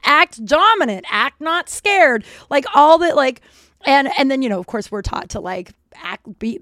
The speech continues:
you know, be too much trouble, do something crazy. I remember in seventh grade, we had a self-defense teacher that told us to, if, like, all else fails, get on the ground and just start eating grass.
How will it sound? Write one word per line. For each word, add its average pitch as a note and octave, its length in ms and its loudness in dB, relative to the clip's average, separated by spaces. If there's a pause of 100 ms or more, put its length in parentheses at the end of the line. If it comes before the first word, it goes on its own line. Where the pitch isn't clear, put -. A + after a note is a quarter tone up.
(160)
you A3 120 -10
know, F#3+ 80 -10
be G#3 260 -12
too D4+ 220 -8
much D#4+ 240 -4
trouble, D#4+ 400 0
do G3 200 -14
something F4 440 -8
crazy. E4+ 600 -4
I - 40 -10
remember F4+ 240 -6
in F4 100 -4
seventh B3+ 480 -2
grade, G#3+ 440 0 (300)
we C4 120 -8
had C4+ 160 -2
a G#3+ 60 -4
self-defense A#3 640 -8
teacher G#3+ 360 -8
that G3 180 -8
told G3 220 -8
us G3+ 140 -10
to, - 180 -8
if, G3 140 -12
like, G3+ 180 -8
all G3+ 240 0
else G#3 160 -4
fails, G3+ 300 -8
get G3 140 -12
on G#3 120 -8
the G3 60 -12
ground G3 340 -10
and G#3 100 -10
just F3+ 140 -14
start G#3 220 -10
eating F#3 280 -10
grass. - 580 -10